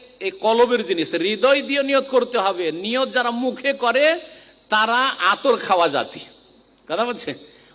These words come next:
অথবা নাকে ভাত রুটি ঢুকায়, কেউ যদি নাকে ভাত রুটি ঢুকায় তো পাগল বলবেন না? ঠিক তেমনি যারা মুখে নামাই তো পড়ে তারা ওই টাইপের আর কি। ইসলাম বুঝে না বেচারারা, অবুঝ বলছি না, তাদের,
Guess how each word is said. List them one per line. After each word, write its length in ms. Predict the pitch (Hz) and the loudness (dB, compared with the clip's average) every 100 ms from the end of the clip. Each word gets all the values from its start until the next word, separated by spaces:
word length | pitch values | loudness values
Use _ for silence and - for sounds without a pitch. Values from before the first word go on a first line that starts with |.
| 165 | 0
অথবা 340 | 220 240 240 | 0 2 0
নাকে 640 | 226 220 226 226 277 277 | 0 0 0 0 -2 -2
ভাত 320 | 240 180 233 254 | 0 0 0 0
রুটি 260 | 226 240 | -2 -2
ঢুকায়, 340 | 196 185 131 - - - _ | 0 0 -2 -6 -14 -20 _
কেউ 100 | 214 | -4
যদি 180 | 226 233 | 0 0
নাকে 360 | 226 226 226 247 | 2 0 0 -2
ভাত 280 | 190 185 240 | 0 0 0
রুটি 220 | 220 220 | -2 2
ঢুকায় 340 | 196 180 185 | 2 2 2
তো 100 | 165 | 0
পাগল 300 | 196 185 214 | -2 -2 0
বলবেন 240 | 226 262 320 | 0 0 0
না? 180 | 330 330 - - _ _ _ _ - | -2 -4 -16 -20 _ _ _ _ -2
ঠিক 220 | 294 - | -2 0
তেমনি 240 | 269 269 | 0 0
যারা 220 | 240 233 | 2 2
মুখে 400 | 226 240 262 - | 2 -2 -4 -4
নামাই 320 | 254 233 254 294 | -2 0 0 0
তো 180 | 302 233 | -2 -2
পড়ে 260 | 240 196 202 | 0 0 0
তারা 220 | 208 226 | 0 0
ওই 160 | 277 | 0
টাইপের 380 | 262 220 160 123 - | 0 -2 -2 -4 -6
আর 120 | 127 | -10
কি। 160 | - 104 _ _ | -10 -16 _ _
ইসলাম 320 | 247 254 269 247 | -4 0 2 2
বুঝে 200 | 262 247 | 0 0
না 100 | 233 | 2
বেচারারা, 420 | 220 226 220 220 | 0 0 0 2
অবুঝ 360 | 202 185 139 | 0 0 -2
বলছি 300 | 147 190 190 | -2 -6 -4
না, 80 | 214 | -4
তাদের, 320 | 185 196 208 | 0 0 0